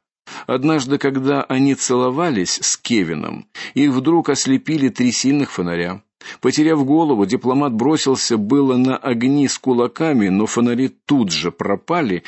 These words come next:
и только прокатился меж стволов дикий хохот лесовиков. Шина Бьюика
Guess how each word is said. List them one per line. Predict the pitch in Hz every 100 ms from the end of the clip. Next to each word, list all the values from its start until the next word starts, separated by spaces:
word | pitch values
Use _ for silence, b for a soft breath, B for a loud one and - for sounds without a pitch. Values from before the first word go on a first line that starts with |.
| B
и | 135
только | - 147 135 - 131 117 - _
прокатился | 110 117 123 120 - 147 - - 120
меж | 123 -
стволов | - 117 123 120
дикий | 80 110 - 113
хохот | 113 - - 131 104 - 85 - -
лесовиков. | 95 95 98 - 92 98 - 120 - - - - B B B 101
Шина | - 156 156 139 107
Бьюика | 92 98 104 92 - 90 78